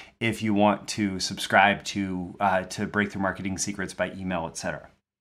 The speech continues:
Okay, uh, so on to today's episode. Uh, I wanna start off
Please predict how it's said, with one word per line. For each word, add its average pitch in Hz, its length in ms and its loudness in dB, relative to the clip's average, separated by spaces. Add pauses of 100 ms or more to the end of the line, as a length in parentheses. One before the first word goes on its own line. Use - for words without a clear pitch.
(760)
Okay, 139 280 6 (440)
uh, 120 140 8
so 160 220 4
on 151 200 6
to 135 180 0
today's 101 360 0
episode. 90 480 -6 (420)
Uh, 135 140 4 (440)
I 151 40 4
wanna 226 160 6
start 135 240 4
off 117 240 2